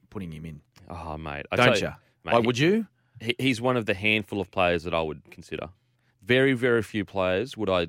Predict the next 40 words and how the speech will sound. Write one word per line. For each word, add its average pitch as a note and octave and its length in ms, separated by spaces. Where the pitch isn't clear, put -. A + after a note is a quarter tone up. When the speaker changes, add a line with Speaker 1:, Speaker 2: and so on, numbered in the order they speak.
Speaker 2:
wanna F#2 320
Speaker 1:
Yep. G2 120
Speaker 2:
upset - 320
the F#2+ 80
balance F#2 360
of G2 60
a E2+ 40
team F#2 260
that's F2 120
got F2+ 160
me F#2+ 200
in F#2+ 100
Speaker 1:
Yep. E2+ 120
Speaker 2:
the - 40
second - 500
week G2 200
of G2 40
the F2 80
finals. F2 540
Speaker 1:
Yep. G#2 260
Speaker 2:
He's G2 200
that, F2 200
he's F#2 200
that D#2+ 160
guy. C#2 240
Speaker 1:
Well, G3 140
just G#3+ 240
because E3+ 240
he, D3 160
mate, A#2+ 220
s-, - 160
mate, A#2 260
immediate C3+ 520
impact. A2 500
Speaker 2:
Mm. F2 240
Speaker 1:
S-, - 340
such E3 240
is C3 140
the A#2+ 180
influence A2 540